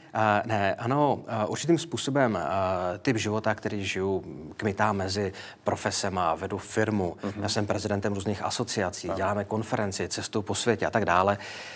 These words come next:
Speaker 1: A nic si nenamluvíme, to prostě nějaký plán, nějakou sebeorganizaci, nějaký diář je potřeba. Shodou okolností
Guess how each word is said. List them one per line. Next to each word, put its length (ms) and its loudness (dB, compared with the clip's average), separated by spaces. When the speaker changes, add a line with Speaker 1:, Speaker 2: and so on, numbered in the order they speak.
Speaker 1:
A 340 2
nic 280 2
si 80 4
nenamluvíme, 680 4
to 80 -4
prostě 320 -4
nějaký 360 0
plán, 340 4
nějakou 320 -2
sebeorganizaci, 680 -2
nějaký 280 0
diář 260 2
je 60 0
potřeba. 420 -4
Shodou 360 8
okolností 760 2